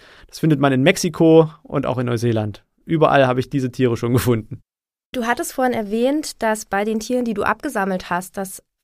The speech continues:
Speaker 2: eine in einem älteren Stadium quasi war. Weil wenn ich's richtig verstanden habe, dann erkennst du anhand der Entwicklungsstadien
Speaker 1: Genau.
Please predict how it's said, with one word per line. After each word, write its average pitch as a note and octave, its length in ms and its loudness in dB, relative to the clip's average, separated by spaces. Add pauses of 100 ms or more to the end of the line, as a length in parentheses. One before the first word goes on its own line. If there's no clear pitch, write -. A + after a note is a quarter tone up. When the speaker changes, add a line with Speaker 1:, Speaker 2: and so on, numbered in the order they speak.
(200)
Speaker 2:
eine C#4 640 0
in A3 140 -2
einem G#3+ 260 0
älteren A3+ 400 -2
Stadium F3 500 -4
quasi F3 360 -6
war. F3 140 -2
Weil F#3 120 -2
wenn G#3 100 0
ich's A#3 160 -6
richtig C4+ 240 -6
verstanden B3+ 460 -2
habe, C4 180 -2
dann G#3+ 160 0
erkennst A#3+ 520 -4
du B3+ 60 -4
anhand G#3+ 440 -2
der G3+ 100 -2
Entwicklungsstadien F#3 1300 -2
Speaker 1:
Genau. B2+ 320 4